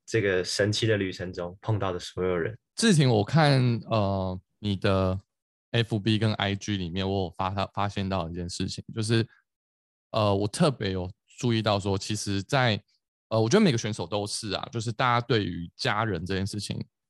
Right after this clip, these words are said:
Speaker 2: 也是一个很大的力量。那我看到你，呃，在五月的时候，你有发文说，就是谢谢老妈，然后吃到老妈煮的饭很感动啊。然后你就说，你小时候很黏妈妈嘛，然后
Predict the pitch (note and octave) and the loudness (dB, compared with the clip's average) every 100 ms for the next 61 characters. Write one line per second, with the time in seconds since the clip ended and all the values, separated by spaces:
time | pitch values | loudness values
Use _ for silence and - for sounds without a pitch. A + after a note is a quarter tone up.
0 | _ F#2+ F2+ A2 F#2+ F#2 F#2 F2 G2 D#2 | _ -6 0 2 2 0 0 0 -2 0
1 | G2 E2+ E2+ F2 E2 D#2+ F2 - - - | -2 -2 -4 -4 -4 -2 -2 -2 -12 -20
2 | - _ C#3 G2+ C3+ B2+ A#2 G2 F2+ - | -20 _ 0 2 2 2 2 2 -2 -8
3 | - F#2 F2+ F2 F2+ B2 G#2+ G#2 F#2+ G2+ | -4 -2 0 -4 -2 0 0 0 -2 0
4 | A2 G2 F#2+ G2 G2+ F#2+ F#2+ - F#2+ F#2+ | 0 0 -2 0 0 -2 -4 -2 -2 -2
5 | F2 E2+ G2+ F2+ F#2 _ _ - _ _ | -4 -6 -2 -2 -4 _ _ -20 _ _
6 | - G#2 G2+ G2+ C3 G#2 F2+ E2+ F#2+ F#2 | -8 -2 0 2 0 2 -2 -2 -2 -2
7 | F#2+ F#2 F2 G2+ F#2 - G#2 G2 E2 F2+ | -2 -4 -4 -4 -4 -2 -2 0 -2 -6
8 | G#2 D#2+ D#2+ G2 E2 E2 F2 F2+ - G#2+ | -6 -10 -4 -2 -2 -6 -6 -6 -4 -4
9 | E2+ D2+ - F#2 G#2+ G2+ G#2+ A#2 A#2 A2 | -4 -6 -6 0 0 2 0 2 2 2
10 | A2 _ _ - B2+ A2+ B2 B2+ G2+ F#2+ | 0 _ _ -4 0 0 2 2 0 -2
11 | G2 G2+ G2 G2+ F2+ E2 F#2 F2+ A2 G#2 | -2 0 0 0 -4 -4 -8 0 2 2
12 | G2+ | -2